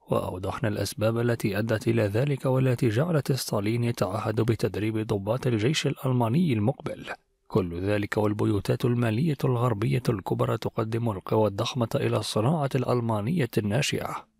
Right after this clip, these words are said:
كما وصفنا الجو العام الذي عملت القوى الخفية على خلقه في ألمانيا، والذي مهد للانطلاقة النازية وجعل ظهور هتلر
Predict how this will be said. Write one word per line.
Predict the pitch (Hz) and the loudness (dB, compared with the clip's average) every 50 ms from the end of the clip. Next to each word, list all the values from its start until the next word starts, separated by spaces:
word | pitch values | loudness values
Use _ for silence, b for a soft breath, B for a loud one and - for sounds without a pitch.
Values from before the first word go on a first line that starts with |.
| _ _ _ _ _ _ _ _ - | _ _ _ _ _ _ _ _ -2
كما | - 104 101 95 | -2 0 0 0
وصفنا | 87 87 87 - - 98 - - 113 | -2 -2 -2 -2 -2 -2 -2 -2 -2
الجو | 104 98 101 110 113 110 107 | 0 2 2 2 2 2 2
العام | 104 95 98 113 127 131 | 2 2 0 0 0 0
الذي | 131 131 131 127 123 120 107 | 0 2 2 2 4 2 2
عملت | 92 104 120 127 123 123 123 - 131 | 2 2 2 2 2 2 2 2 0
القوى | 117 - - 170 160 151 139 | 0 0 0 2 2 2 2
الخفية | 123 - - 127 - - 175 202 175 147 - - | 0 -2 -4 -4 -2 -2 0 0 0 0 0 2
على | 151 143 143 135 123 107 | 2 2 4 4 2 0
خلقه | - - 127 127 - - - 107 113 123 | 0 0 -2 -2 -2 0 0 2 2 2
في | 107 - 113 123 - 110 | 2 2 2 2 2 0
ألمانيا، | 107 104 101 107 120 127 120 113 113 110 104 - - _ | -2 -2 0 0 0 2 2 2 2 2 0 0 -4 _
والذي | - 110 104 101 95 95 92 95 95 92 92 | -2 0 0 0 0 0 0 0 0 0 2
مهد | 107 107 107 113 120 113 110 | 0 0 0 0 0 2 2
للانطلاقة | 110 113 110 107 - 110 101 104 120 - - 131 - - | 2 2 2 0 0 0 0 0 0 0 0 -2 -2 -2
النازية | 127 123 123 120 113 101 110 143 170 165 156 - | -2 0 2 2 2 2 2 2 2 0 0 2
وجعل | 156 147 135 113 - 131 120 120 123 123 | 2 2 4 2 2 2 0 0 0 0
ظهور | 117 110 98 98 107 113 117 110 | 0 0 0 0 0 2 2 2
هتلر | 92 104 - - 123 117 113 107 | 2 0 0 0 2 2 2 2